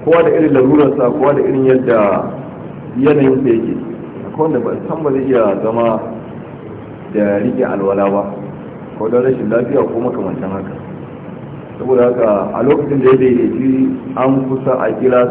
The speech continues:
sallah, in ya fita je ya yi alwala, babu laifi matuƙar ya fita cikin nutsuwa da kuma hanyar da ya dace. Kawai illa iyaka kar mutum ya zamanto ya yi abun da, da, da ɗauka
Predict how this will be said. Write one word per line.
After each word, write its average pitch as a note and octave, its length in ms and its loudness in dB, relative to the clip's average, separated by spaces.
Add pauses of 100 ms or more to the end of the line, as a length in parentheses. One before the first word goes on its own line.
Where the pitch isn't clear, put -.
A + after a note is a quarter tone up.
sallah, B2+ 400 2 (1120)
in C3 160 2
ya C#3+ 100 4
fita B2 240 -2
je B2+ 600 4 (320)
ya B2 80 2
yi C3 80 6
alwala, A#2+ 480 2
babu C3+ 480 -2
laifi B2 380 0 (260)
matuƙar - 360 -6
ya B2 160 0
fita G#2 280 -6
cikin B2 240 -4
nutsuwa A2 320 -2
da G#2 80 -6
kuma G2 240 -8
hanyar G#2 240 -6
da F2 100 -8
ya E2+ 80 -6
dace. F2+ 300 -8 (800)
Kawai C#3 240 4
illa B2 200 2
iyaka B2+ 340 2
kar C3+ 120 -4
mutum B2 220 -6
ya A#2 140 -4
zamanto A2+ 400 -4 (1200)
ya A2 160 2
yi B2 220 2
abun A2 340 -2
da, F2 380 -4 (1120)
da, G2+ 220 -2
da G#2 120 -2
ɗauka A#2+ 300 0